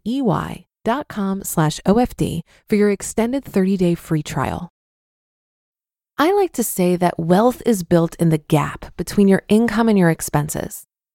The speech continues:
When you're monitoring your inflows and outflows closely, you have awareness of your gap and you can work towards growing the gap. This article is focused on how you deploy the gap between cash savings or an emergency fund,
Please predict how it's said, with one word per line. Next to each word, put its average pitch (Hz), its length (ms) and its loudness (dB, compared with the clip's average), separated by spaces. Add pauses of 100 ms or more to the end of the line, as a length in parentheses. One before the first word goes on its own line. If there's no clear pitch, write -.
(220)
When 214 140 4
you're 214 140 4
monitoring 247 720 2
your 190 220 0
inflows 196 600 2
and 160 140 0
outflows 180 560 -2
closely, 233 640 -2 (240)
you 226 120 0
have 233 180 2
awareness 214 720 0
of 170 160 0
your 151 140 0
gap - 360 -8 (240)
and 202 100 2
you 196 100 4
can 196 260 2
work 226 260 0
towards 233 380 -2
growing 160 540 4
the 151 100 -2
gap. - 380 -12 (760)
This 311 340 -2
article 175 400 2
is - 180 -4
focused 214 360 0
on 202 120 2
how 190 160 2
you 190 200 2
deploy 202 800 2
the 180 120 0
gap - 360 -8 (220)
between 165 320 0
cash 233 340 -6
savings 220 460 -2
or 160 120 0
an 151 100 2
emergency 190 540 0
fund, 190 380 -2